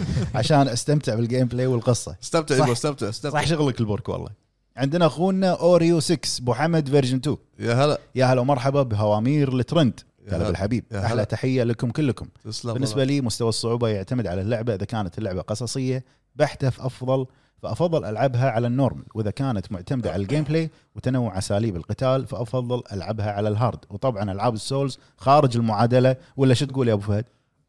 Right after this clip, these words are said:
Speaker 2: موزونة، موزونة.
Speaker 1: أبدًا مو موزونة، خارج المعادلة. قال لك يا
Speaker 2: خارج المعادلة، صحيح.
Speaker 1: عندنا أخونا أبو محمد خمسة وأربعين.
Speaker 2: يا هلا.
Speaker 1: "السلام عليكم، كيف الحال يا جماعة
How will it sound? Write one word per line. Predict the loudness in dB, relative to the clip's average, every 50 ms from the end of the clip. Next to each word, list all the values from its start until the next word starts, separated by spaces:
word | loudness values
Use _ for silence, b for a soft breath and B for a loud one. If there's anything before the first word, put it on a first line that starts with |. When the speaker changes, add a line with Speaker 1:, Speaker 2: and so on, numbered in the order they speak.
| _ _ _ _ _ _ _ _ _ -2
Speaker 2:
موزونة، | 0 2 2 4 4 2 2
موزونة. | 2 0 0 0 0 -2 -4 -6 -8 -4 2
Speaker 1:
أبدًا | 4 6 6 8 6 6
مو | 6 4 4
موزونة، | 6 4 4 6 6 4 6
خارج | 6 6 4 4 4 2
المعادلة. | 2 2 4 2 2 0 0 -4 -6 -6 -2 0 0
قال | 0 0
لك | -2 -6 -8
يا | -12 -12 -14 _ B B B B B
Speaker 2:
خارج | -2 0 0 0 0 -2
المعادلة، | -4 -4 -4 -4 -6 -6 -8 -8
صحيح. | -8 -8 -10 -10 -14 -16 _ _ _ _ -6
Speaker 1:
عندنا | -2 0 2 4 4
أخونا | 4 2 2 2 2
أبو | 2 2 0
محمد | -2 0 -2 -2 -2 0 -2 -2 -2
خمسة | -2 -2 -2 0 2
وأربعين. | 2 2 2 0 0 2 2 0 0 -2 -6
Speaker 2:
يا | -6 -4
هلا. | -2 -2 -2 -2 -4 -4 -6
Speaker 1:
"السلام | -6 -4 -2 -2 -2 0
عليكم، | 0 0 0 0 -2 -4
كيف | -6 -6 -6 -4 -4
الحال | -4 0 2 2 4 4 2
يا | 0 -2
جماعة | -2 -2 -2 -2 -2 0 0 -2